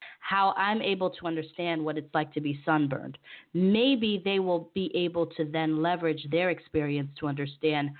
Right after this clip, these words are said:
what it's like for me to tell them that I've been discriminated against. Does that make sense? We have a beautiful opportunity once we've prayed for people, once the Holy Spirit has led them into our lives and us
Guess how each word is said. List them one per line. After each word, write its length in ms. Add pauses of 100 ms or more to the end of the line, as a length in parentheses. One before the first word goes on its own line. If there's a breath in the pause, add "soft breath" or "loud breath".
(280 loud breath)
what 240
it's 240
like 300
for 120
me 640 (500 loud breath)
to 100
tell 260
them 160
that 140
I've 260
been 180
discriminated 680
against. 360 (400)
Does 120
that 200
make 160 (100)
sense? 220 (520 loud breath)
We 180
have 240
a 60
beautiful 760
opportunity 760
once 340
we've 260
prayed 460
for 120
people, 340
once 200
the 60
Holy 280
Spirit 220
has 140
led 460 (480 loud breath)
them 260
into 220
our 100
lives 400
and 220
us 140